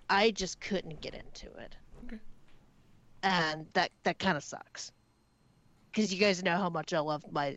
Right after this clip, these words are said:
Speaker 1: S M T.
Speaker 2: I do.
Speaker 1: So I don't know. I, I can't recommend it as an S M T fan, but I was also very annoyed by it. So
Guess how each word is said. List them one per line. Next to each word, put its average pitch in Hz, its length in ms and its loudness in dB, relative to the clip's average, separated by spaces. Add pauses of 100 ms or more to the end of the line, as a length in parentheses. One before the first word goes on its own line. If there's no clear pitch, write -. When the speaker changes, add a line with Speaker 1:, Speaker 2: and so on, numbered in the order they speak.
Speaker 1:
S - 200 -2
M 139 100 -10
T. - 360 -10 (1160)
Speaker 2:
I 131 120 -4 (140)
do. 131 300 -2 (2000)
Speaker 1:
So 165 260 4
I 190 140 6
don't 165 220 -2
know. 175 260 -2
I, 240 260 6
I 285 200 6
can't 240 400 0
recommend 190 500 0
it 165 140 -2
as 160 160 -4
an 156 100 -10
S - 220 -8
M 151 120 -12
T 151 200 -8
fan, 143 380 -6 (180)
but 160 320 4
I 160 240 4 (380)
was 190 180 6
also 165 260 4
very 147 300 2
annoyed 147 360 -2
by 143 180 4
it. - 180 0
So 202 200 -2